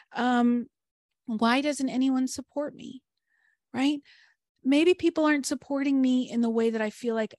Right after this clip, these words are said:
I need to be supported, but how can I support myself?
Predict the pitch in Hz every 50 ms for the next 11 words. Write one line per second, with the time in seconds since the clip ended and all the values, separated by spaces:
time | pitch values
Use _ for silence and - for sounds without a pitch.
0 | _ - 208 214 220 208 202 208 208 220 240 247 - 302 262 277 277 - - 262
1 | - - 294 302 302 320 330 320 - _ _ _ _ _ _ _ _ _ _ _
2 | _ _ _ _ _ - - - - - - 349 359 - 349 320 302 302 302 -
3 | - 262 - - 269 240 - 214 208 - - - 185 - - - - - - _